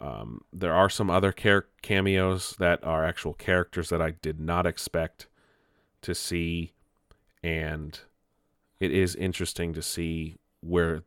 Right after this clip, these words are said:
where this might go, and if they keep doing this as a franchise on, all on its own. Um,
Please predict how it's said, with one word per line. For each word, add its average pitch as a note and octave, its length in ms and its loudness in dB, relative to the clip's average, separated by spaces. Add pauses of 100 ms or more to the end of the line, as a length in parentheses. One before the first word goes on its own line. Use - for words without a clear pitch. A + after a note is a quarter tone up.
where F2+ 200 2
this E2 220 -2
might E2 240 -4
go, E2 320 4
and E2 80 -2
if - 100 -8
they F2 100 0
keep F2 240 -6
doing E2+ 240 0
this E2+ 180 -4
as D#2 100 -8
a E2 60 -8
franchise E2 580 -2
on, E2 160 -6
all E2+ 200 2
on E2 120 2
its E2 140 -4
own. E2+ 320 2 (640)
Um, D2+ 400 -10